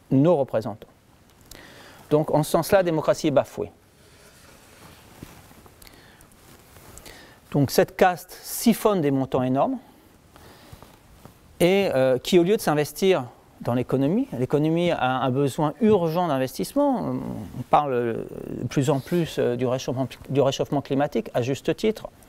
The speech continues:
On a dix, quinze, vingt ans pour prendre les vraies décisions. Donc, il y a eu cette réunion à Paris, euh, fin novembre, début décembre.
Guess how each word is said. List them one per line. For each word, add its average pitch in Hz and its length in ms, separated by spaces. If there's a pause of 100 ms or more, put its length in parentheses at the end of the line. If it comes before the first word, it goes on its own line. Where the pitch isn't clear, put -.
(340)
On 131 160
a 151 100
dix, 160 340
quinze, 160 320
vingt 147 240
ans 190 80
pour 170 160
prendre 147 180
les 147 80
vraies 139 160
décisions. 185 480
Donc, 120 160
il - 40
y - 20
a - 20
eu 123 40
cette - 180
réunion 143 320
à 139 80
Paris, 139 400
euh, 117 100 (400)
fin 127 540
novembre, 131 360
début 113 200
décembre. 175 460